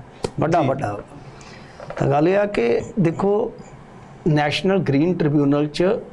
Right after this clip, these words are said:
Speaker 1: ਜੁਲਾਈ 'ਚ ਵੀ ਸੁਣਵਾਈ ਹੋਈ ਸੀਗੀ।
Speaker 2: ਜੀ।
Speaker 1: ਉਸ ਵੇਲੇ ਉਹਨਾਂ ਨੇ ਬੜਾ ਤਾੜ ਕੇ ਆਖਿਆ ਸੀ, ਉਹਨਾਂ ਆਖਿਆ, "ਤੁਸੀਂ ਅੱਤ ਕਰਾ ਰਹੇ ਹੋ।"
Speaker 2: ਹੂੰ।
Speaker 1: ਸਾਡੇ ਚੀਫ ਸੈਕਟਰੀ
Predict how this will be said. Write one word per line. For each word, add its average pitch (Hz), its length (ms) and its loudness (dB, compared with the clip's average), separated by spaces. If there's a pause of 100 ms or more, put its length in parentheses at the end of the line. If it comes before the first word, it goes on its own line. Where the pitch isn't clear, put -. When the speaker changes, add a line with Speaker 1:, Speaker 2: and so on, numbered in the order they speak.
(340)
Speaker 1:
ਜੁਲਾਈ 135 580 2
'ਚ 160 160 -2
ਵੀ 170 200 2
ਸੁਣਵਾਈ 135 480 2
ਹੋਈ 110 180 2
ਸੀਗੀ। - 360 -8 (300)
Speaker 2:
ਜੀ। 143 260 2 (380)
Speaker 1:
ਉਸ 196 260 2
ਵੇਲੇ 202 200 4
ਉਹਨਾਂ 208 200 2
ਨੇ 214 80 0
ਬੜਾ 175 200 2
ਤਾੜ 143 300 0
ਕੇ 147 160 -2
ਆਖਿਆ 139 180 -2
ਸੀ, - 120 -4
ਉਹਨਾਂ 165 120 0
ਆਖਿਆ, 165 140 0
"ਤੁਸੀਂ 165 260 0
ਅੱਤ 147 180 -4
ਕਰਾ 107 280 -2
ਰਹੇ 85 140 -8
ਹੋ।" 80 40 -12 (160)
Speaker 2:
ਹੂੰ। 151 240 0 (560)
Speaker 1:
ਸਾਡੇ 160 340 0
ਚੀਫ 185 260 0
ਸੈਕਟਰੀ 156 680 2